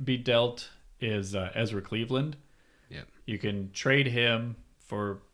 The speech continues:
Speaker 1: you know, to some needy team who probably needs a tackle.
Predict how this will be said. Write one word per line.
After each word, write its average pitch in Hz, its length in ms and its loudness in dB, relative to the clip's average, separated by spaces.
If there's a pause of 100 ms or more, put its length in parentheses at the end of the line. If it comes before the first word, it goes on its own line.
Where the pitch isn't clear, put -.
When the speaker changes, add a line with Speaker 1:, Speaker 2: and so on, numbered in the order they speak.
(120)
Speaker 1:
you 120 120 -2
know, 95 120 -2
to 98 160 -4
some 120 300 0
needy 120 280 -2
team 113 360 -4
who 110 160 -4
probably 110 320 -2
needs 110 180 -4
a 107 40 -8
tackle. 135 600 -8